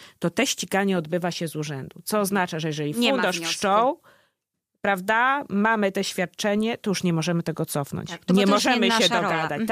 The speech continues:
Speaker 1: tak? Bo tu już idą pieniądze z państwa i my nie możemy w tym wypadku powiedzieć, nie, nie, to sorry, my się
Speaker 2: Tak.
Speaker 1: dogadaliśmy,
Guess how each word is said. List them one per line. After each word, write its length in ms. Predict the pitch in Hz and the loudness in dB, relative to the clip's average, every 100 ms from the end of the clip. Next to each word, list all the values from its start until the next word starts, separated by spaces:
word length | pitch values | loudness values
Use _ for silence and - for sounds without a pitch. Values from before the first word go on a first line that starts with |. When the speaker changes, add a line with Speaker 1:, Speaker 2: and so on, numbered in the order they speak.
| 233 | 0
Speaker 1:
tak? 100 | 240 | 0
Bo 120 | 185 | -2
tu 100 | 208 | -2
już 180 | 190 - | -4 -4
idą 260 | 220 214 | 0 0
pieniądze 520 | 190 185 190 190 165 156 | 2 2 4 2 0 -2
z 80 | |
państwa 440 | 202 220 240 - 269 | 0 0 0 0 0
i 120 | 208 | 2
my 140 | 214 | 2
nie 140 | 208 196 | 2 2
możemy 360 | 180 240 233 | 2 2 0
w 60 | 226 | 0
tym 120 | 196 | -2
wypadku 340 | 175 185 180 180 | -2 -2 -2 -2
powiedzieć, 160 | 180 | 0
nie, 140 | 220 220 | 2 2
nie, 180 | 214 | 2
to 100 | 196 175 | 2 0
sorry, 340 | 214 214 202 | 4 4 4
my 340 | 185 185 180 170 | 4 4 4 2
się 120 | 180 | 0
Speaker 2:
Tak. 100 | 165 | 0
Speaker 1:
dogadaliśmy, 680 | 160 170 226 240 233 - 214 | 2 2 2 0 -2 -4 -4